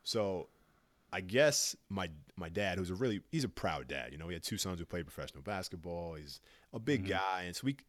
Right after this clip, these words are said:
Speaker 1: we kinda stand out, you know, every, everywhere we go, we, people are just like,
Speaker 2: Yeah,
Speaker 1: "Oh,
Speaker 2: I,
Speaker 1: who,
Speaker 2: I'm sure. I'm
Speaker 1: who,
Speaker 2: sure of it.
Speaker 1: who are those big guys?" You know?
Speaker 2: Yeah.
Speaker 1: So my dad, he, like, relishes in it. He's always like, "Yeah, you know, these are my, these are my boys. He plays basketball, this and that." So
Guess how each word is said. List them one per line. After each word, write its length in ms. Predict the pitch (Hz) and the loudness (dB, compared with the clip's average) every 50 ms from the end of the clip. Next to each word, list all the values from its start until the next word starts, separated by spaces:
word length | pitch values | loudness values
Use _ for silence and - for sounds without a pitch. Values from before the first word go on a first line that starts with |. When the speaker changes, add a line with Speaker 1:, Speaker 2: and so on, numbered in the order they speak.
| - | -10
Speaker 1:
we 140 | - 131 151 | -2 -2 2
kinda 240 | 139 165 135 95 - | 4 4 4 6 4
stand 340 | - - - 85 76 73 76 | 2 2 4 2 0 2 0
out, 200 | 69 65 62 - 80 | 0 0 -2 -4 -4
you 80 | 85 | -4
know, 100 | 90 90 | -2 -2
every, 160 | 92 95 92 - - | -2 -2 -4 -4 -6
everywhere 280 | 95 95 95 92 92 90 | -4 -2 -2 -2 0 -2
we 100 | 87 80 | -2 -4
go, 300 | 80 82 78 78 76 76 | -4 -4 -4 -4 -4 -6
we, 140 | 76 78 - - - - - _ | -6 -8 -10 -12 -16 -20 -20 _
people 220 | - 92 80 85 | -10 -8 -6 -6
are 80 | 80 80 | -6 -6
just 180 | 71 73 - 73 | -6 -8 -10 -10
like, 140 | 71 - 117 | -10 -10 -10
Speaker 2:
Yeah, 80 | 120 | -10
Speaker 1:
"Oh, 40 | 143 135 104 | -8 -6 -4
Speaker 2:
I, 60 | 107 | -4
Speaker 1:
who, 120 | 139 139 - - | -6 -6 -2 4
Speaker 2:
I'm 160 | 143 143 135 | 6 6 6
sure. 380 | 131 - - 139 120 120 123 - - - - - | 6 8 10 12 12 10 8 6 -4 -16 -2 2
I'm 80 | 113 | 4
Speaker 1:
who, 60 | 110 - | 4 8
Speaker 2:
sure 160 | - 139 120 | 10 10 10
of 160 | 107 101 92 | 8 6 4
it. 60 | 104 117 | 2 2
Speaker 1:
who 80 | 214 | 4
are 40 | 190 | 4
those 220 | 185 196 190 135 | 6 6 4 4
big 240 | 101 92 95 85 82 | 4 0 0 0 0
guys?" 320 | 80 76 71 67 69 90 87 | -2 -4 -2 -2 -4 -4 -4
You 80 | 92 | -4
know? 60 | 104 110 107 | -6 -6 -6
Speaker 2:
Yeah. 80 | 95 - - - - - - - - | -8 -10 -12 -20 -20 -20 -20 -20 -14
Speaker 1:
So 120 | - - 104 | -8 -4 -2
my 120 | 101 92 | -2 2
dad, 200 | 95 120 123 110 | 4 6 6 6
he, 80 | 110 113 | 6 4
like, 180 | 101 92 87 78 85 | 2 0 -2 0 2
relishes 380 | 107 107 98 90 - 78 76 | 4 4 4 4 2 -2 -6
in 80 | 78 71 | -8 -8
it. 80 | 65 65 | -10 -10
He's 180 | 85 87 85 | -8 -8 -4
always 300 | 95 101 101 95 85 73 | -2 -2 -2 -2 -2 -4
like, 180 | 76 71 73 - - | -8 -10 -10 -2 0
"Yeah, 180 | - 123 120 117 | 0 2 2 0
you 120 | 110 107 | 0 0
know, 120 | 104 101 | 0 0
these 160 | 104 101 95 90 | -2 -2 -2 -4
are 40 | |
my, 160 | 92 78 65 65 - - | -6 -8 -10 -10 -14 -14
these 160 | 98 87 73 | -14 -14 -14
are 40 | 73 | -16
my 120 | 67 67 71 - - | -18 -20 -20 -16 -12
boys. 400 | 151 156 143 131 127 117 107 98 | -8 -6 -4 -4 -4 -4 -6 -8
He 60 | 87 | -10
plays 200 | 85 85 73 82 | -14 -16 -18 -16
basketball, 600 | - - 135 135 135 - - 131 117 120 113 113 | -12 -8 -4 -4 -4 -2 -4 -4 -4 -2 -2 -2
this 160 | 110 98 90 95 | -2 -4 -6 -6
and 100 | 101 107 | -6 -6
that." 180 | 107 104 - - | -6 -6 -6 -4
So 280 | - 110 98 92 85 | 0 0 0 0 -2